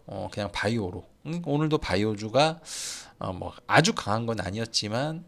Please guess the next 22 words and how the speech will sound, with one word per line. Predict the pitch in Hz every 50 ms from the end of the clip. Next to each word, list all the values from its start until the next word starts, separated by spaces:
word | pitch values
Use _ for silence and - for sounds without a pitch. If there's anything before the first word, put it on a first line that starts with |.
| - -
음, | 101
상대적으로 | 98 - 123 139 143 147 131 131 123 117 120 131 -
괜찮은 | - 95 87 - 110 110 113 107
모습을 | 95 95 - - 104 110 139 156 165 165 151
보여줬다. | - - 98 101 98 95 90 - - - - 98 98 95 - - - - -
예. | - 98 87 87 - - - - - - - - - - - - - _ -
그리고 | 117 113 104 120 147 165 175 175 165
바이오주들 | 170 - - 113 135 160 170 165 170 170 170 170 165 156 165 160 160 170
보게 | 151 131 117 120 131
되면 | 135 131 131 135 123
대부분 | - 107 123 165 165 165 175 165
다 | - 101 90
이십 | 95 110 - 165 156
일선 | 160 147 - 147 139 131
근처에 | - - 117 117 - - 156
있는 | 151 143 139 131
종목들이 | 123 123 120 120 117 - - 139 143 139
많거든요. | 113 90 92 95 - 156 156 139 117 95 95 110 135 156 175 - -
음, | 127 101 101 98 95 92 92 92 95 98
이런 | - 107 107 104
알테오젠, | 95 98 101 101 - - 117 110 107 101 98 107 104 104 104
보로노이, | - - 98 101 104 104 104 101 101 110 123 143 160 175 175